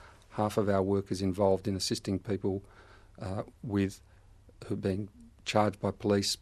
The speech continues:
most of which, ninety percent, would be in the lower courts. So we're talking about, um, breaches of family violence orders. The very positive impact of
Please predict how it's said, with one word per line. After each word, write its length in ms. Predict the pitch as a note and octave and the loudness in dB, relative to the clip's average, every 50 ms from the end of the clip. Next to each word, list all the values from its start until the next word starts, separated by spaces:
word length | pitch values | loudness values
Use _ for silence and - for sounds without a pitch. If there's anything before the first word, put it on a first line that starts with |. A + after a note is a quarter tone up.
| - - | -10 -6
most 440 | - G#2+ G2+ G2+ G#2+ A2+ A#2+ - - | -2 2 4 6 6 6 4 4 0
of 60 | A2 F2+ | 0 0
which, 220 | G2+ A#2+ - - | 0 -2 0 0
ninety 240 | - G#2+ G#2 G2+ G2+ | 2 2 4 4 2
percent, 360 | G2+ - G#2 - - G#2+ G2+ - | 0 -2 -2 0 0 0 0 0
would 140 | G#2 G2 F#2 | -4 -4 -2
be 140 | G#2+ G2+ G2+ | 0 2 2
in 80 | G2 F#2+ | 4 2
the 80 | F#2+ | 2
lower 320 | F#2 F#2+ F#2 G2+ G2+ G#2 G2+ | 2 2 2 2 2 2 0
courts. 540 | G2+ - - A2+ D3 G3 G3+ - - - - - - - - | 0 -2 -2 -2 -2 -4 -6 -8 -10 -10 -10 -12 -18 -20 -20
So 160 | - - - | -8 -2 0
we're 80 | G2 G2 | 0 0
talking 420 | F#2+ - - A2+ G#2 - G#2+ G2 | 0 0 0 0 0 0 0 0
about, 320 | F#2+ F2+ F#2 F#2+ F#2+ G2 - - - | 0 0 0 0 -2 -2 -4 -6 -6
um, 360 | - G2+ G2 F#2+ F#2 F#2 F#2 - - - - - - - - - - - - - - | -4 -2 0 0 0 -2 -2 -6 -10 -20 -20 -20 -20 -20 -20 -20 -20 -20 -20 -20 -4
breaches 380 | - - G#2+ A#2 A#2 - A2+ G#2 | 2 2 2 4 2 0 0 0
of 60 | A2+ G2+ | 0 0
family 340 | - - A2+ A2 G#2+ G#2+ G#2 | 0 0 2 2 2 2 2
violence 460 | F#2+ A2 G#2+ G#2+ G#2+ G#2+ A2 - - | 2 2 2 2 0 -2 -2 -2 -2
orders. 460 | A2 G#2+ G#2 G#2 G#2+ A2 A2 - - - - - | -2 -2 0 -2 -2 -4 -4 -6 -8 -10 -12 -10
The 80 | A2 | -2
very 220 | G2 A#2+ B2+ A#2 G2+ | 2 4 6 4 4
positive 560 | - - - - A#2+ A#2+ A#2 A2 G#2 F#2+ G2+ | 2 2 6 8 8 8 6 4 2 2 2
impact 500 | G#2 G2+ G2+ - G2+ F#2+ - - - - - | 0 0 0 0 0 0 -2 -4 -10 -10 -4
of 320 | - G2 F#2+ F#2+ F#2 - | 0 2 2 0 0 -4